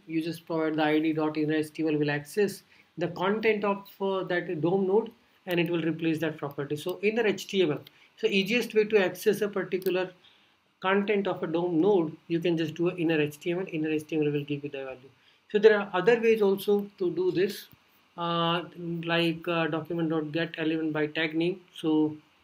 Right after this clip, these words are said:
get element by tag name, get element by class name. So we can just talk about all these things. What, what is it? What are the different responsibilities they are having?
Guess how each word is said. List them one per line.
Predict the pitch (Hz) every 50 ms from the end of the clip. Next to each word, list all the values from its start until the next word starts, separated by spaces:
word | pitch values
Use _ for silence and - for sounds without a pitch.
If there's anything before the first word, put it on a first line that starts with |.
| _ _ _ _ _ _ _ _ 147
get | 160 175 170 185
element | 175 170 170 170 175 165
by | 160 160 156
tag | 156 175 175 175 170
name, | 170 175 175 175 170 165
get | 165 175 175 170 - -
element | 170 160 165 165 170 160 151
by | 160 156
class | 156 160 165 160 180 185 - -
name. | 190 202 226 226 - _ _ _ _ _ -
So | - 170 165
we | 156 156 165
can | 156 170 165
just | 156 151 151 -
talk | - 165 160 156 160
about | 165 147 156 156 156 156 156 156 -
all | 165 156 156 151 147
these | 151 156 151 151
things. | - - - 170 160 175 170 - - - _ _ _ _ _ _ - -
What, | 165 165 165 160 165 - -
what | 160 151 175 175 170 196
is | 196 175 180
it? | 180 180 170 170
What | 175 180 175 -
are | 190 214
the | 165 185
different | 165 165 156 - 175 165 151 151
responsibilities | 156 156 - - 170 165 156 160 165 156 160 160 156 - 160 156 147 147 -
they | 151
are | 151 147 147
having? | - - 151 143 151 151 -